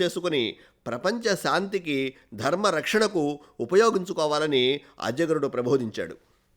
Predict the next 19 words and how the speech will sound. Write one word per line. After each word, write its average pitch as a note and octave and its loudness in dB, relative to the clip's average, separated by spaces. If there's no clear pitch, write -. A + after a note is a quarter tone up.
తేనెటీగలు G3 6
కూడబెట్టినటువంటి F3+ 4
తేనె G#3 4
ఇతరుల A3+ 6
పాలైనట్లుగా F3 2
లోభులు G3+ 8
కూడబెట్టినటువంటి G3 4
సంపదలన్నీ G3 2
కూడా E3+ 2
ఇతరులు G3 0
అనుభవించాల్సిందేనని, D#3+ 0
లోభి F3+ 4
తన D3 2
జీవితాన్ని A3 6
సైతం F#3+ 0
తాను D#3+ 2
సుఖమయం G#3+ 2
చేసుకోలేడని E3+ 0
ప్రహ్లాదునికి D3+ 0